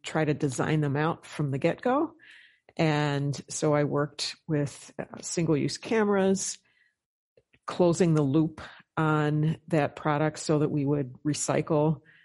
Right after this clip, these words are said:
the camera body, and actually turned out to be a lot more economical to do that than it would have been had we not done that. So that was one experience, and had a number of others. I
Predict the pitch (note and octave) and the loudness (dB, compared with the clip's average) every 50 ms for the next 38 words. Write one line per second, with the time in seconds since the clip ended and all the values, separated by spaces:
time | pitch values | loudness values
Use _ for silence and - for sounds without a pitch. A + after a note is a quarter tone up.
0 | _ _ _ - E3 D#3 D3 D3 C#3+ C3+ - - D#3+ D3 D3 D#3 C#3 C#3+ D3 C#3 | _ _ _ -2 0 2 4 2 2 0 0 0 0 2 2 2 0 0 0 0
1 | C#3 C#3+ D3 D#3 F3+ A3+ - - - - - _ - D3+ D3 D3 D3 D3 D3 C#3+ | 0 0 0 2 0 0 -2 -4 -14 -20 -20 _ -6 -4 -2 -2 -2 -2 -2 -2
2 | C#3+ C#3+ C#3+ C#3+ C#3 C#3+ C#3 B2 - - - - _ _ _ _ _ _ _ _ | -2 -2 -2 -2 -4 -4 -6 -8 -10 -14 -18 -20 _ _ _ _ _ _ _ _
3 | _ _ _ _ - C#3+ D3+ - - D#3 D3+ - F3 D#3 C#3+ D#3 C#3+ C3+ C#3 - | _ _ _ _ -6 -6 -6 -4 -2 -4 -2 -2 -2 -2 0 0 0 -2 -2 -2
4 | E3 C3+ C3+ D3 D3 D3+ D3 D3 D3+ D3+ - E3 D3 D3 C#3+ C#3 - C#3+ C3 D3+ | -2 -2 0 0 0 2 2 2 0 0 0 0 0 0 -2 -2 -2 -2 0 0
5 | G#3+ C4+ C#4 G3 F3+ D3 D3+ D3+ C3 D3+ C#3 C#3+ C#3 C#3+ D3+ - - - D3 D3+ | 0 0 0 0 0 2 2 0 0 0 0 0 2 0 0 0 0 0 0 0
6 | D3+ - D3 D#3 D#3 D#3 C3+ B2+ - D3+ D#3 D3+ D3+ D3+ D#3 D3 C#3 - - D3+ | 0 -2 0 0 0 -2 -2 0 0 2 2 2 2 2 0 0 -2 -4 -4 -4
7 | D#3 C#3+ D3+ D3 C#3+ E3 D#3 - - E3+ D3 D3 C#3 C#3 C#3 C#3+ E3 - - _ | -4 -2 -2 -2 -2 -2 -2 -2 -2 -4 -6 -4 -4 -4 -2 -2 -4 -4 -6 _
8 | - - - - - - - _ - - - D#3 D#3 C#3+ - D#3+ C#3 D3 C#3+ D3 | -20 -20 -20 -20 -20 -20 -20 _ -16 -8 -4 -2 -2 0 0 -2 -2 -2 0 0
9 | D3 D3 C#3+ D3 D3 C3+ - - D#3 C#3+ - - - D#3+ D3 D3 D3 D3+ D3+ D#3 | 0 2 0 0 -2 -4 -4 -6 -8 -8 -6 -4 -2 0 2 2 2 2 2 2
10 | E3+ E3 - - - - C#3+ C#3+ C#3+ C#3+ C#3+ - - _ - _ _ - D#4+ E4 | 0 0 -4 -6 -4 -2 -2 -2 -2 -2 -4 -6 -8 _ -20 _ _ -2 0 2
11 | B3 G3 E3 E3+ E3+ F#3 F3+ E3 C3+ D3 D3 C#3+ D#3+ D3+ D#3 D#3 D3+ - - - | 4 4 4 4 4 4 4 4 4 2 2 4 4 4 4 2 0 -2 -2 0
12 | D3+ D3 D3 D3 D3 D3 - | 0 2 2 2 0 0 -2